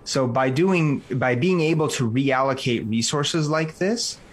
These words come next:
they will be able to execute more A I, more, uh, machine learning, more science, more data collection. And so it improves, um, I think I, uh,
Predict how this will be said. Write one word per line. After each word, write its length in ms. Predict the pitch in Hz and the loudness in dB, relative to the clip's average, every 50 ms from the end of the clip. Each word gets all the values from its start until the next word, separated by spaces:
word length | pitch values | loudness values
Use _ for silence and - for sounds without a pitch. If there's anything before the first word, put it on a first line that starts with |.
| - - - - - - | -20 -20 -20 -20 -14 -8
they 300 | - 110 107 135 135 139 | -6 -2 0 2 2 2
will 280 | 131 123 135 143 143 | 2 2 2 0 0
be 340 | 131 120 127 123 123 127 135 | 0 0 0 2 2 2 2
able 280 | 143 131 135 131 127 123 | 2 0 0 0 -2 -2
to 640 | - - 131 123 120 120 120 117 117 113 117 117 - - - | -2 -2 0 0 0 2 2 0 0 0 -2 -4 -6 -10 -4
execute 540 | - 151 156 - - 160 - - 139 131 - | -2 -2 -2 0 -2 -2 -2 0 0 0 0
more 520 | - 120 117 127 127 127 131 131 131 127 - | 0 0 0 0 0 2 2 0 0 0 0
A 240 | 135 113 113 110 104 | 0 0 0 0 0
I, 340 | 104 101 - - 98 104 104 | 0 -2 -2 -4 -4 -4 -2
more, 580 | 110 117 123 131 135 135 135 131 131 131 131 - - - - - - - | -2 0 0 0 0 0 0 0 0 -2 -4 -8 -16 -20 -20 -16 -8 -4
uh, 560 | 117 113 113 113 113 110 110 110 107 107 - - | -2 -2 0 0 0 0 0 0 0 -2 -4 -2
machine 480 | 135 123 123 - - - 135 127 123 113 | -2 -2 0 0 0 0 0 0 0 0
learning, 340 | 107 101 101 101 101 101 | -2 -2 -4 -4 -4 -4
more 260 | 98 104 117 127 131 123 | -2 -2 0 0 0 -2
science, 920 | - - - - 135 123 123 120 120 107 107 110 - - - - - - - - - | -2 -2 -2 -2 0 0 0 0 0 -2 -2 -4 -6 -6 -6 -6 -8 -12 -18 -12 -8
more 160 | 110 110 110 | -4 -4 -4
data 420 | 104 101 - 135 127 123 127 127 117 | -4 -4 -2 -2 0 0 0 -2 -4
collection. 720 | - - - 110 107 101 98 - - - - - - - - - - - - - - - - - - - - | -4 -4 -4 -2 -2 -2 -2 -4 -4 -4 -4 -8 -10 -10 -12 -14 -18 -18 -18 -18 -18 -18 -20 -20 -16 -6 -4
And 140 | 135 131 123 | -2 -2 0
so 340 | - 143 131 131 - - - - - - | 0 2 2 0 0 -4 -10 -16 -8 -2
it 120 | 147 143 139 | 0 0 2
improves, 880 | 139 135 131 131 - 156 160 165 165 165 165 156 143 131 - - - - | 2 0 0 0 2 2 2 2 4 4 2 2 2 0 -2 -2 -2 -2
um, 360 | - 131 123 123 123 123 123 101 | -2 0 0 0 0 0 0 0
I 140 | 78 120 | 0 -2
think 240 | 117 - 143 135 135 | -2 -2 -2 -2 0
I, 340 | 131 127 120 120 120 120 - - | 0 0 2 0 0 -2 -4 -4
uh, 460 | 139 120 117 117 113 113 113 110 107 | -4 -2 -2 0 0 0 0 -2 -2